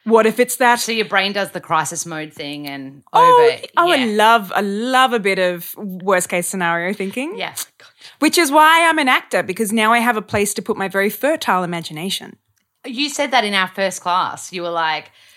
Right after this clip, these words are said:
Speaker 2: "This is my imagination." And you, you gave an analogy of you were hiking with your partner somewhere and you, the whole way you were like, "I don't like hiking." And then you were like,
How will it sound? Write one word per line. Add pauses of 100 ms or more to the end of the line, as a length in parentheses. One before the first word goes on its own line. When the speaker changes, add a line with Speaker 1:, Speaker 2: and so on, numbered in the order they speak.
(240)
Speaker 2:
"This
is
my
imagination."
And
you,
you
gave
an
analogy
of
you
were
hiking
with
your
partner
somewhere
and
you,
the
whole
way
you
were
like, (240)
"I
don't
like
hiking." (260)
And
then
you
were
like,